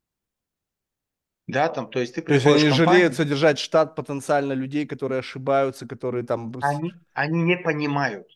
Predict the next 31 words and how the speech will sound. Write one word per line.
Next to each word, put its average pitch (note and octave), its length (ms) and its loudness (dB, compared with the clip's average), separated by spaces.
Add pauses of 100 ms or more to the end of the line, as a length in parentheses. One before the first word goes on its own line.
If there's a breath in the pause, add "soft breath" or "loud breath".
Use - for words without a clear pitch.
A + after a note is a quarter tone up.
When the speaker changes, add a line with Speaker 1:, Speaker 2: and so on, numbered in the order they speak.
(200)
Speaker 2:
М. C3 440 -12
Speaker 1:
Собственник C#3 720 -2
сидит, D3+ 500 -4
да, C#3 180 0
там, A#2+ 260 -4
вот C3 180 -4
он C3 100 -2
двадцать E3+ 540 -4
лет C#3 240 0
ведет E3 340 2
этот C#3 240 -4
бизнес, A2 380 -6
он F3 120 2
производит C3+ 560 2
фанеру, C#3 680 0 (280 loud breath)
да, C#3 200 0
там, B2+ 160 -4
соответственно, C#3 520 -2
он D#3+ 200 2
здесь C#3 240 -2
покупает B2+ 480 -4
опилки, C3 400 -2
там B2 360 -4
покупает B2 600 -4 (120)
клей, F3+ 360 0
да, C#3+ 180 -2
там B2 220 -4
у - 20 -4
него C3 220 4
допотопный C3 640 -2
пресс, A3+ 460 -2